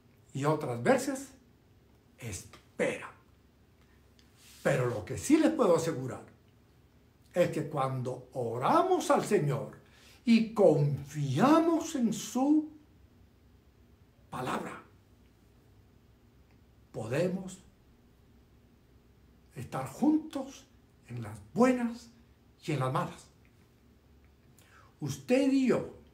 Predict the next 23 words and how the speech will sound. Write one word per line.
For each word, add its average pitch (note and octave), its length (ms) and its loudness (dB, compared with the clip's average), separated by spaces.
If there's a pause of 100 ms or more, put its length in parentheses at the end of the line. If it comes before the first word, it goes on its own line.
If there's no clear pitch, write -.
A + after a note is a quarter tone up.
(1040)
estamos F#3+ 420 0
ahora G3+ 280 4
pasando A#3+ 760 -2 (500)
por F3 140 6
algunas G#3 420 6
buenas C4+ 460 2 (520)
y G#3+ 80 -2
por G#3+ 160 2
algunas A3+ 360 4
malas. B3 400 0 (1700)
Pero G3+ 260 6
en D#3+ 340 0
todas D#4 440 0
estas, - 480 -8 (840)
el D3 140 -6
Señor F#3 680 -2 (340)
está F3 540 -2 (320)
con C3 240 -4
nosotros A3+ 720 -4 (580)
y C#3+ 120 2
Él F#3+ 120 4
ha F3+ 140 -2
prometido D3+ 720 0